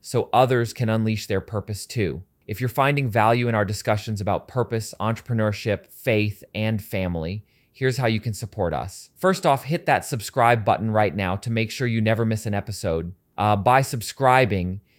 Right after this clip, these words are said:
you'll get notified every time we release a new podcast packed with wisdom and encouragement.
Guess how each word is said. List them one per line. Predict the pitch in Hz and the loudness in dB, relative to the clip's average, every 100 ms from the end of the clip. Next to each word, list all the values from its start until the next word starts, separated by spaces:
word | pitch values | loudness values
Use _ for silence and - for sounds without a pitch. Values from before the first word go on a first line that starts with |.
| _ - | _ -2
you'll | 127 | 0
get | 117 123 | 2 0
notified | 113 113 107 - 92 95 90 | 2 2 2 0 0 0 0
every | - 117 127 | -2 0 -2
time | 127 117 | -2 0
we | 120 | 0
release | 110 110 117 110 | 0 0 -2 -2
a | |
new | 113 113 | -2 -2
podcast | 104 101 98 113 104 - | 0 -2 0 -2 -6 -4
packed | 110 107 | -4 -4
with | 107 | -8
wisdom | 98 107 98 104 95 | -4 -4 -2 -2 -2
and | 95 | -2
encouragement. | 98 107 92 87 90 76 | -4 -4 -4 -4 -8 -10